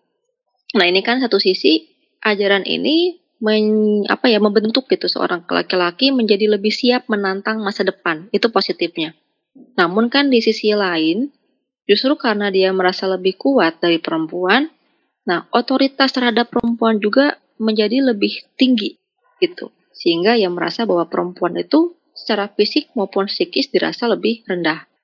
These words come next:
Nah, ini juga, eh, pada akhirnya, eh, apa ya, ter-, terprak-, dipraktikkan lah dalam masalah rumah tangga gitu. Sehingga, eh, ada, be-, dibangunlah bahwa dirinya itu sebagai seorang suami harus mendominasi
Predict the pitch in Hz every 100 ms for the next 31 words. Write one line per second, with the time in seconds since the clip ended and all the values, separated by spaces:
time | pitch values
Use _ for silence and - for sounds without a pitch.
0 | - 180 160 _ _ _ - 226 277 240
1 | 247 220 254 269 - - 208 214 208 208
2 | 196 202 208 240 226 - - - 202 202
3 | 190 - 202 165 175 - _ _ _ -
4 | 202 - - 202 - 220 208 240 226 226
5 | 170 - - 165 165 165 180 - - 180
6 | - 165 180 170 165 175 180 185 170 -
7 | - - - - 165 170 185 - _ -
8 | _ _ - 180 170 165 170 175 175 -
9 | _ - 180 165 160 196 208 196 - _
10 | _ _ _ 202 208 208 202 220 240 175
11 | 160 - 180 180 190 190 185 175 175 -
12 | 294 220 185 180 180 170 175 180 - 180
13 | 180 220 208 180 190 - 175 170 170 165